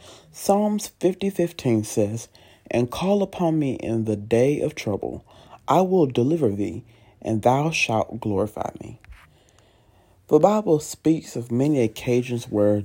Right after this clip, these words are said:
Jesus has delivered people, has set them free. Back in the Old Testament, God set free the children of Israel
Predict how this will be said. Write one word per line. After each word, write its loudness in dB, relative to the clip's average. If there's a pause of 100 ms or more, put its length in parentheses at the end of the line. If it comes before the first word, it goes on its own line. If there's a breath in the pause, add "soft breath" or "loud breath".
Jesus -4
has -2
delivered -4
people, -4
has -8
set 0
them 0
free. -6 (760 loud breath)
Back 2
in -2
the 8
Old 6
Testament, -4
God 0
set -4
free 0
the -2
children -2
of -4
Israel 0